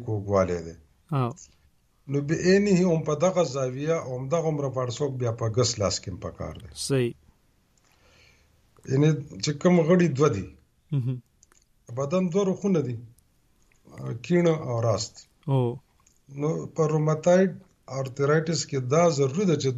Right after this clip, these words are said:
Speaker 1: دواړه طرفه به یو شانتي اغیزمن وي.
Speaker 2: صحیح. که دواړه
Speaker 1: البته
Speaker 2: خواته
Speaker 1: که
Speaker 2: یو خو-، یو ډول اغیزمن او یو ډول دردونه او پړسوب ونه لري، نو بیا روماتایډ آرترایټس نه دی کېدای شي، بل آرترایټس یې خو روماتایډ به نه وي، که نه؟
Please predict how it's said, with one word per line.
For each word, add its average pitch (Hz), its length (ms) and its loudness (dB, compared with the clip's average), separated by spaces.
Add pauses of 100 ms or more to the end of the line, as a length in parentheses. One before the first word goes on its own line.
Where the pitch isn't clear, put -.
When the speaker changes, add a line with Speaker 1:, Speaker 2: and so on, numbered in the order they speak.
Speaker 1:
دواړه 156 240 4
طرفه 117 360 -4
به 120 160 -6
یو 143 160 0
شانتي 117 440 -6 (720)
اغیزمن 107 560 -2
وي. 85 180 -10 (320)
Speaker 2:
صحیح. 131 440 -2 (240)
که 143 80 -2
دواړه 170 300 6
Speaker 1:
البته 165 180 4
Speaker 2:
خواته 170 280 4
Speaker 1:
که 156 60 4
Speaker 2:
یو 170 200 6
خو-، - 240 -6
یو 170 260 4
ډول 165 360 2
اغیزمن 147 500 0
او 147 120 0
یو 160 180 2
ډول 151 240 0
دردونه 139 420 -2
او 147 200 -2
پړسوب 147 380 -2
ونه 147 160 0
لري، 156 220 0
نو 131 160 -4
بیا 139 180 0
روماتایډ 135 500 0
آرترایټس 127 680 -4
نه 139 100 -2
دی 135 140 -2
کېدای 123 280 0
شي، - 140 -6
بل 151 240 2
آرترایټس 135 640 -2
یې 135 40 -6
خو 117 160 -8
روماتایډ 107 500 -2
به 98 100 -6
نه 98 100 -4
وي، 98 100 -6 (100)
که 131 60 -8
نه؟ 151 100 -8